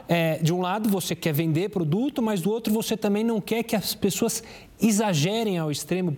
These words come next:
procurem algo que seja platônico, uma beleza que talvez,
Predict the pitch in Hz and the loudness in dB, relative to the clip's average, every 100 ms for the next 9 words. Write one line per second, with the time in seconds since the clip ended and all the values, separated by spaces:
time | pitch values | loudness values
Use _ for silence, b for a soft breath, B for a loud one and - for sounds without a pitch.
0 | - 185 175 - 240 202 190 226 170 B | -2 -2 0 0 2 2 2 2 0 B
1 | B B - 180 - 226 214 - 196 - | B B 0 0 2 2 0 0 -2 0
2 | 214 226 160 170 175 185 180 208 214 214 | 2 2 2 0 0 2 2 0 0 -2
3 | B B 151 - 214 202 180 220 196 - | B B -8 -2 2 4 4 2 0 -2